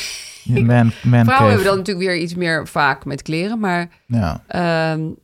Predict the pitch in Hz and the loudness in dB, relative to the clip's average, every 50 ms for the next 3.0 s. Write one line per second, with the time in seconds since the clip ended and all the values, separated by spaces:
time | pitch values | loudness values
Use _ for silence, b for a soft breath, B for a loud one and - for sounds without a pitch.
0 | _ _ _ _ _ - 170 - - - 208 202 190 170 - - - 165 170 165 | _ _ _ _ _ -14 -14 -12 -8 -6 -4 -4 -4 -4 -6 -8 -8 -6 -6 -4
1 | 160 - - - 208 196 202 214 220 214 - 156 156 147 160 165 156 156 160 156 | -4 -6 -4 -4 -2 0 0 0 -2 -4 -4 -6 -8 -6 -4 -2 -2 -2 -2 -4
2 | - 143 143 147 151 185 196 - - 190 175 160 175 156 - - 180 175 - | -6 -4 -2 -2 -2 -2 -4 -4 -4 -4 -4 -2 -2 -2 -2 -4 -6 -8 -10